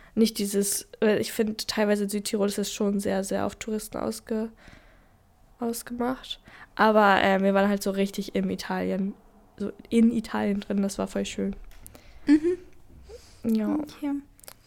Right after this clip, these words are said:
Speaker 2: Und dann seid ihr jeden Tag gewandert und so, oder habt ihr noch was anderes gemacht?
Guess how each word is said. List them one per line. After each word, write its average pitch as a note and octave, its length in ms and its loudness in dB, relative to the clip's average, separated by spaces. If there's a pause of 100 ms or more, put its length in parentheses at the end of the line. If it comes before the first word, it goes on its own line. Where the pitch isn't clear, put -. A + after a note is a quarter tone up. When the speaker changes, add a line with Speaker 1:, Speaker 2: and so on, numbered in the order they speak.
(180)
Speaker 2:
Und C4 80 4
dann C4 280 8 (120)
seid C4+ 200 8
ihr C4 80 8
jeden C4+ 260 6
Tag B3 240 6
gewandert A3 500 6
und B3+ 140 2
so, D#4 260 2
oder C4 220 6
habt - 160 -2
ihr C4 100 6
noch B3+ 200 4
was C4 140 0
anderes C4+ 380 -2
gemacht? C#4 320 -6